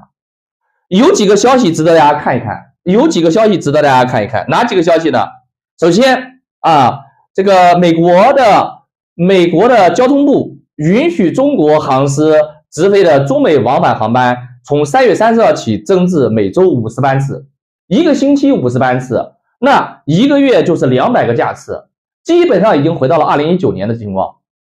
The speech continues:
啊，基本上已经回到了二零一九年的情况。这个，这个人员的往来啊，那你说我飞来飞去，飞来飞去，要不就是留学呀，要不就是交流啊，要不就是这个，嗯，啊，什么的，对不对？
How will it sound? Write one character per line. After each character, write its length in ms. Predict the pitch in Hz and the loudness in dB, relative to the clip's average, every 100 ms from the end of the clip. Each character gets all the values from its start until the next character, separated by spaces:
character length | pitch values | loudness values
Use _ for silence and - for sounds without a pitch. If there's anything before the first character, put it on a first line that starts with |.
| _ | _
啊， 440 | 196 185 139 - - | -2 0 -2 -8 -20
基 160 | - 320 | -2 0
本 120 | 277 | 2
上 160 | 247 226 | 2 2
已 40 | |
经 120 | 180 | 2
回 120 | 220 170 | 0 0
到 120 | 196 | 2
了 40 | |
二 140 | 180 185 | 2 0
零 120 | 180 | 0
一 60 | |
九 160 | 214 147 | 0 -2
年 140 | 107 | 0
的 80 | 120 | 0
情 160 | 139 98 | -2 -4
况。 260 | 98 78 _ _ _ _ | -4 -6 _ _ _ _
这 140 | - 311 | -4 0
个， 440 | 269 165 143 - _ _ | 2 2 0 -10 _ _
这 120 | 349 | -2
个 400 | 302 - - _ _ | 0 0 -4 _ _
人 360 | 214 175 208 523 | -2 0 2 2
员 160 | 269 | 2
的 100 | 269 | 2
往 200 | 240 156 | 2 2
来 180 | 107 110 | 2 0
啊， 300 | 131 110 - - _ | 0 0 -4 -20 _
那 180 | 262 320 | -2 0
你 140 | 233 | 0
说 100 | 220 285 | 2 2
我 60 | 208 | 2
飞 140 | 190 | 2
来 140 | 262 262 | 0 0
飞 120 | 269 | 0
去， 120 | 262 | 0
飞 100 | 254 | 0
来 140 | 247 | 0
飞 80 | 240 | 0
去， 160 | 254 226 | -2 0
要 120 | 302 | 0
不 80 | 240 | -2
就 120 | 220 | -4
是 100 | 214 190 151 - _ _ | -2 -2 -4 -12 _ _
留 200 | 147 277 | 0 0
学 220 | 208 185 | 0 0
呀， 380 | 233 202 185 208 | 2 2 -2 -2
要 160 | 262 | -2
不 80 | 214 | 0
就 160 | 190 196 | 0 0
是 180 | 196 190 165 151 - _ | 2 2 2 0 -12 _
交 180 | 240 247 | 0 2
流 160 | 185 | 2
啊， 320 | 170 165 151 - - | 2 2 0 -2 -14
要 220 | - 269 226 | -2 0 0
不 100 | 180 | 0
就 160 | 185 | 0
是 240 | 180 185 160 | 0 0 0
这 100 | 165 | 0
个， 320 | 156 147 139 - - | 2 2 0 -6 -8
嗯， 580 | 131 135 139 139 139 - _ _ _ _ _ _ _ | -2 0 0 -2 -6 -16 _ _ _ _ _ _ _
啊， 100 | - | -8
什 140 | 139 156 | -4 -2
么 80 | 165 | 0
的， 180 | 170 | 0
对 60 | 131 | 0
不 80 | 151 | 0
对？ 460 | 160 127 - - | 0 0 -4 -18